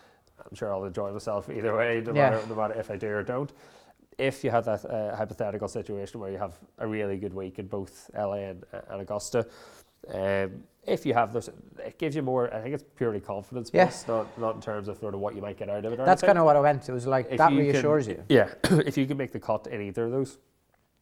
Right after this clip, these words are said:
Speaker 1: you've just made the cut against the best field of any golfers in the world. And given it's only one week, but, you know, you're going to take huge confidence out of it if you, if you can achieve that. So that's pretty much the goal, I would say, for both weeks is to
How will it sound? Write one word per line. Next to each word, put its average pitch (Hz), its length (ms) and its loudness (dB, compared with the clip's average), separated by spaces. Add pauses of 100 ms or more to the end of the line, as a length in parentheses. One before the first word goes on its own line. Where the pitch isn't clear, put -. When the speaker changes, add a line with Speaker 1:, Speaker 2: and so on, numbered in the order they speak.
(220)
Speaker 1:
you've 113 180 -6
just 120 200 -4
made 110 100 -4
the 104 80 -10
cut 98 180 -4
against 98 240 -10
the 104 60 -10
best 95 300 -8
field 95 300 -10
of 95 80 -10
any 95 160 -10
golfers 95 340 -12
in 95 40 -14
the 92 80 -12
world. 95 260 -10 (680)
And 101 140 -8
given 117 180 -4
it's 104 120 -6
only 101 160 -2
one 92 200 -6
week, - 260 -8 (540)
but, 98 220 0 (480)
you 131 160 -6
know, 110 100 -4
you're 107 160 -6
going 113 260 -2
to 113 60 -14
take 104 160 -10
huge - 220 -12
confidence 104 420 -8
out 104 100 -2
of 104 120 -6
it 98 80 -10
if 92 180 -12
you, 98 100 -12 (120)
if 101 140 -14
you 104 100 -12
can 95 260 -12
achieve 117 280 -8
that. 131 200 -4
So 113 240 -4 (320)
that's - 160 0
pretty 127 180 -2
much 107 160 -4
the 113 80 -8
goal, 107 280 -2
I 107 80 -2
would 101 120 -6
say, 98 200 -6
for 101 140 -8
both 92 300 -10
weeks 98 300 -8
is 90 200 -10
to 92 300 -8